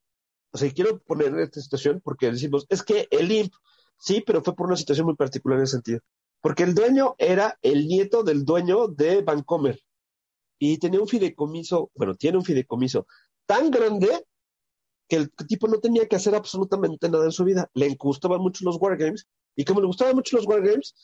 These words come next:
y ya estaba casado, y no tenía que hacer, creó la tienda para escaparse de su esposa todos los días, <laughs> literal. Hasta que llegó un momento en el cu-, y mantuvo a Imp, aunque no vendiera nada,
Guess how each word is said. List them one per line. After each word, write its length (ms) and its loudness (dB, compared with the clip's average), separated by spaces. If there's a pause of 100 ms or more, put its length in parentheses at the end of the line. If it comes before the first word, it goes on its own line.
(220)
y 140 -2
ya 100 2
estaba 240 0
casado, 520 2
y 100 0
no 140 0
tenía 300 0
que 80 0
hacer, 340 0 (1200)
creó 300 2
la 180 0
tienda 380 0
para 140 0
escaparse 480 -2
de 80 0
su 80 -2
esposa 320 -2
todos 200 0
los 160 0
días, 200 0
<laughs> 720 -2
literal. 480 0 (800)
Hasta 440 2
que 160 0
llegó 260 4
un 60 2
momento 420 4
en 100 2
el 180 2
cu-, 120 2
y 120 4
mantuvo 500 2
a 80 4
Imp, 240 2 (100)
aunque 320 0
no 160 2
vendiera 420 4
nada, 440 2